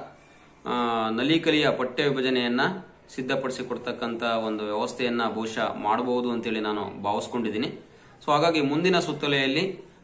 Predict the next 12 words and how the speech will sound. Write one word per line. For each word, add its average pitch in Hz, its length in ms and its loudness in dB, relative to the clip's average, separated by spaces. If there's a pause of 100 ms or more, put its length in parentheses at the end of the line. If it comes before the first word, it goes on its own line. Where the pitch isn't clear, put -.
(120)
ಆ, 123 320 6
ಆಗಸ್ಟ್ 170 240 2
ತಿಂಗಳ 151 220 4
ನಂತರ 139 460 4
ಸೆಪ್ಟೆಂಬರ್ 151 800 2
ಇಂದ 143 200 4 (400)
ನಡೆದ-, 131 460 0
ನಡೆಯಬಹುದಾದ 127 1000 2 (320)
ಮೈಲುಗಲ್ಲು 156 560 4
ಮತ್ತು 139 280 -2
ಮೆಟ್ಟಿಲು 143 380 0
ಚಟುವಟಿಕೆಗಳ, 123 880 0